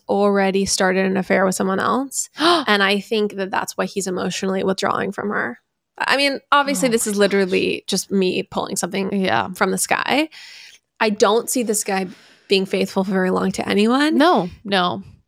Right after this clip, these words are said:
Speaker 1: Especially when you're like, now we day in and day out work together. Like the,
Speaker 2: Right,
Speaker 1: the
Speaker 2: right.
Speaker 1: lavender haze has completely faded
Speaker 2: Yeah.
Speaker 1: away. And yeah, I think that that is why he is icing her out. Yeah, the, the wheels are falling off the bus for T J and Amy.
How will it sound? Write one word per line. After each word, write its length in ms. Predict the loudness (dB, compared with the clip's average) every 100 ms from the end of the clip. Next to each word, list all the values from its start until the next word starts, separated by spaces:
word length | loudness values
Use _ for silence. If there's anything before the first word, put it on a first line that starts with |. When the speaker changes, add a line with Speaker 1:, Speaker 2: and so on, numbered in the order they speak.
| -6
Speaker 1:
Especially 540 | -2 2 2 4 4
when 180 | 4 4
you're 80 | 4
like, 180 | 4 4
now 180 | 0 0
we 120 | 0
day 200 | 2 2
in 80 | 2
and 100 | 2
day 100 | 0
out 160 | 0
work 180 | -2 -2
together. 680 | -2 2 4 6 6 4 4
Like 180 | 0 0
the, 300 | 2 4 4
Speaker 2:
Right, 280 | 4 4 4
Speaker 1:
the 60 | 4
Speaker 2:
right. 40 | 4 4
Speaker 1:
lavender 280 | 4 2 0
haze 340 | 4 4 4
has 160 | 2 0
completely 680 | 0 0 4 4 4 2
faded 500 | 4 4 4 4 4
Speaker 2:
Yeah. 120 | 4 6
Speaker 1:
away. 460 | 6 6 6 4 -2 -16 -16 -18 -10 -2
And 160 | 2
yeah, 180 | 4 4
I 120 | 2 0
think 240 | 0 2
that 320 | 2 2 -2 -10
that 320 | 0 2 2
is 160 | 0 -2
why 400 | -2 -2 -6 -10
he 280 | -10 -2 -2
is 100 | -2
icing 400 | -4 -2 -2 -2
her 180 | 0 0
out. 360 | -2 -4 -6 0
Yeah, 240 | 2 2 2
the, 160 | 2
the 220 | 2 0 2
wheels 260 | 4 4
are 80 | 2
falling 380 | 2 2 2 2
off 120 | 0
the 80 | -2
bus 340 | -4 -4 -4
for 100 | -2
T 200 | 0 0
J 220 | 2 0 0
and 140 | -4
Amy. 380 | -4 -4 -6